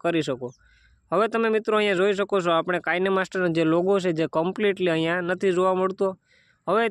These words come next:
ત્યારબાદ અહીંયા ઉપર એક્સપોર્ટ ઉપર ક્લિક કરશો એટલે અહીંયા ક્વોલિટી માટેના ઘણા બધા ઓપ્શન આવશે. એમાં મિત્રો સપોઝ હું એચ ડી સિલેક્ટ કરી લઉં.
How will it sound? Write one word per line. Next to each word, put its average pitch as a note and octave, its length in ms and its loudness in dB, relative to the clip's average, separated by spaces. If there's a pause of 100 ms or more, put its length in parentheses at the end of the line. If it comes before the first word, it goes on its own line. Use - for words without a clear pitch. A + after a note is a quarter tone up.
ત્યારબાદ G#3 520 0
અહીંયા F3+ 300 0
ઉપર F#3+ 340 0
એક્સપોર્ટ G3+ 420 -2
ઉપર F#3 180 -2 (160)
ક્લિક G#3+ 300 -4
કરશો D#3+ 300 -4 (720)
એટલે F3+ 240 -4
અહીંયા F#3+ 280 0 (200)
ક્વોલિટી G3 440 0
માટેના F3 320 -2
ઘણા F3 240 0
બધા G3 240 0
ઓપ્શન F#3+ 280 -2
આવશે. F#3+ 300 -2
એમાં F3+ 200 0
મિત્રો F3+ 260 -2
સપોઝ F3 340 -2
હું D#3+ 120 0
એચ E3 180 -2
ડી F3+ 220 0
સિલેક્ટ F3+ 260 -2
કરી F3+ 220 0
લઉં. F#3+ 100 -2